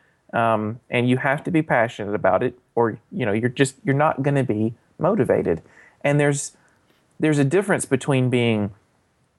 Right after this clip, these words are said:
so stoic and so regimented that you don't allow any fun to come into your life.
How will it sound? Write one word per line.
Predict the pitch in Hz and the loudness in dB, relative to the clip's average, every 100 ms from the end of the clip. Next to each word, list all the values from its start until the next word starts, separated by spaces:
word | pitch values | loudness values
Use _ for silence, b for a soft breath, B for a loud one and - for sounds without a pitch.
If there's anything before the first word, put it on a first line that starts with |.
| _ _ - | _ _ -8
so | - 143 | 0 0
stoic | 139 - - 135 120 107 - - | 0 -2 0 2 2 0 -2 -4
and | 120 | -2
so | 117 120 123 | 0 0 0
regimented | 113 123 127 120 110 107 104 | 2 0 0 0 0 0 -2
that | - | -2
you | 120 110 | -2 -2
don't | 127 117 - | 0 0 0
allow | 113 110 110 | -2 0 0
any | - 110 | -2 -8
fun | 104 123 117 | -4 -2 0
to | 107 | -2
come | 104 98 | -4 -4
into | 95 | -4
your | - 76 | -4 -2
life. | 87 90 - | 0 0 -2